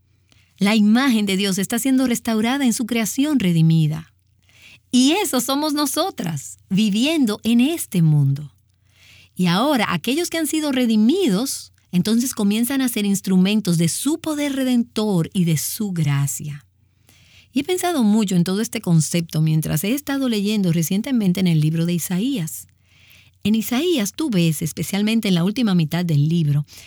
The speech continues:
este gran énfasis en la redención y la restauración del plan de Dios.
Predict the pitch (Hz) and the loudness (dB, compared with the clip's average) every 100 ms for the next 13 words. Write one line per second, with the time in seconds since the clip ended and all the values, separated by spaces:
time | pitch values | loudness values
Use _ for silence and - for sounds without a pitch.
0 | - _ 247 240 269 254 254 208 208 190 | -20 _ -4 -2 -2 0 2 2 2 0
1 | 160 147 170 165 165 160 170 165 165 - | 0 -2 0 0 2 2 2 2 2 0
2 | 214 262 277 220 196 196 - 175 175 - | -2 -2 0 0 -2 -4 -4 -2 -2 -2
3 | 214 226 190 - 180 180 139 139 139 147 | -2 -2 -2 -2 0 2 2 2 0 -4
4 | - | -10